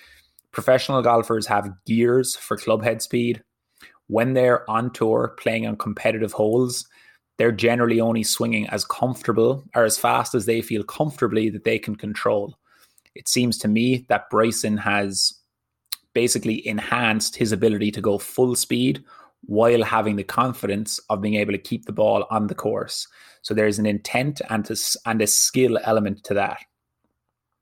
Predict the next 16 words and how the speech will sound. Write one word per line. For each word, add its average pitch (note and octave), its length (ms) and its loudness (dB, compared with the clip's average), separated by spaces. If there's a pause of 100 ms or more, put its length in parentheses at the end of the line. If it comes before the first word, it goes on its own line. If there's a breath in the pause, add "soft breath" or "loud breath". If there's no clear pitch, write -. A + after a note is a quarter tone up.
(840 loud breath)
Going C#3 200 4
back B2+ 160 2
to - 80 -2
the A#2+ 80 4
ground A#2+ 400 4
force, A2+ 580 2
so G#2+ 600 2
there A2+ 200 2
is A2 140 -2
definitely C3 540 0
more B2 340 4
pressure B2+ 640 -4
under A2+ 220 0
the G#2+ 100 0
lead A2 320 0
foot A2+ 400 -4